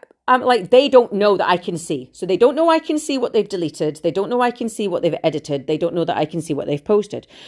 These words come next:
Because on Quora, if you go into the account's edits, even if you've blocked them, you can still see what they're doing, by the way. <laughs> Right? But they can't see what you're doing 'cause you've blocked them. <laughs> Ha ha! Right?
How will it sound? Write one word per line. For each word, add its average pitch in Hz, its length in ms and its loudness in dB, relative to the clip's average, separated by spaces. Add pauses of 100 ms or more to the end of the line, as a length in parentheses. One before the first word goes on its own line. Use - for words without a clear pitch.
(140)
Because 185 240 -2
on 240 180 0
Quora, 247 480 2
if 175 140 -12
you 175 80 -12
go 208 120 0
into 208 540 -4
the 170 380 -4
account's 175 560 -4 (100)
edits, - 480 -2 (420)
even 302 380 4
if 277 200 -2
you've 233 240 -8
blocked 240 300 -2
them, 123 240 -14 (100)
you 170 180 -4
can 165 160 -8
still 165 240 -4
see 160 200 -2
what 143 140 -4
they're 147 100 -6
doing, 135 280 -4
by 120 160 -6
the 123 80 -6
way. 131 200 -6 (300)
<laughs> - 1300 -4
Right? 160 320 -2 (200)
But 160 120 2
they 165 120 4
can't 165 240 -6
see 156 160 0
what 135 100 -6
you're 170 180 0
doing 131 240 -6
'cause 147 180 -6
you've 151 180 -6
blocked 214 180 -2
them. 175 140 -6
<laughs> 170 60 -10
Ha 294 120 4
ha! 427 480 4
Right? 175 360 -2